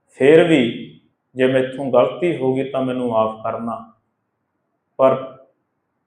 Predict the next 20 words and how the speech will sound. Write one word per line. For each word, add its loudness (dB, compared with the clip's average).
ਇਹ 2
ਕਹਿੰਦੇ 4
ਆ 4
ਵੈਰੀਆਂ 2
ਨੂੰ -4
ਪਾਣੀ -2
ਪਿਲਾਉਣਾ -2
ਹੈ। -18
ਮਹਾਰਾਜ, 4
ਮੈਨੂੰ 0
ਤਾਂ 2
ਸਾਰਿਆਂ 4
ਦੇ -4
ਵਿੱਚ -8
ਤੂੰ -6
ਹੀ -6
ਬੈਠਾ 0
ਨਜ਼ਰ -4
ਆਉਣਾ -6
ਹੈ, -2